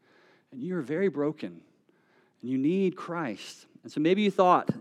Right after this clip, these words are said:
you know, "If I could just find the right person in this life, then I could experience love and wholeness." What I've really been longing for. Maybe you thought, or you think even today, "If my spouse would just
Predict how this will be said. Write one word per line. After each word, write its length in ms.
you 100
know, 140
"If 120
I 100
could 120
just 160
find 220
the 60
right 260
person 500
in 80
this 220
life, 180
then 140
I 140
could 120
experience 460
love 180
and 80
wholeness." 540
What 100
I've 80
really 160
been 200
longing 240
for. 160
Maybe 280
you 140
thought, 420
or 80
you 120
think 260
even 160
today, 260
"If 80
my 160
spouse 400
would 120
just 680